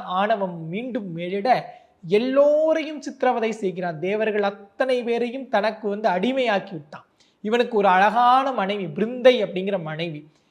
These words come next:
இந்த பிருந்தைக்கு மகாவிஷ்ணு மேல அவ்வளவு பற்று.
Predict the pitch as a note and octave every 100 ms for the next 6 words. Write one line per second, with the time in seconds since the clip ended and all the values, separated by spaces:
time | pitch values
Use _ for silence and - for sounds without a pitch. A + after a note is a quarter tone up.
0 | - A#3+ A3 F3 A#3+ C#4 C#4 B3 - B3+
1 | F#3+ A3+ C#4 D4 C4+ - C4+ A#3 G#3+ B3+
2 | D#3+ F#3 - D#4+ D#4+ D#4+ D4+ - G#3 -
3 | G#3 - -